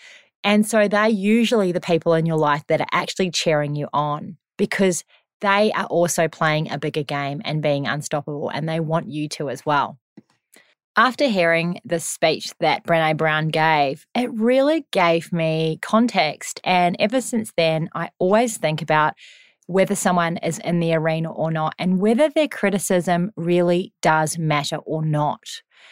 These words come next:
So that's a really big one that has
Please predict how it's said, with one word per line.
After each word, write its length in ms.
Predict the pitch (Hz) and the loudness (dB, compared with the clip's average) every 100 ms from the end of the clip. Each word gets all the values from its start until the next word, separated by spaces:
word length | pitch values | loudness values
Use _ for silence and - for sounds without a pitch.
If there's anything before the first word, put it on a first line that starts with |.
| - - _ _ - _ _ _ | -20 -20 _ _ -20 _ _ _
So 240 | - 247 233 | -2 2 4
that's 300 | 262 233 359 | 4 2 0
a 80 | |
really 400 | 311 208 196 196 | 0 4 4 4
big 220 | 185 160 160 | 2 0 2
one 320 | 160 156 160 | 2 0 -2
that 240 | 147 139 - | 0 0 0
has 520 | - 170 160 160 | 0 2 2 2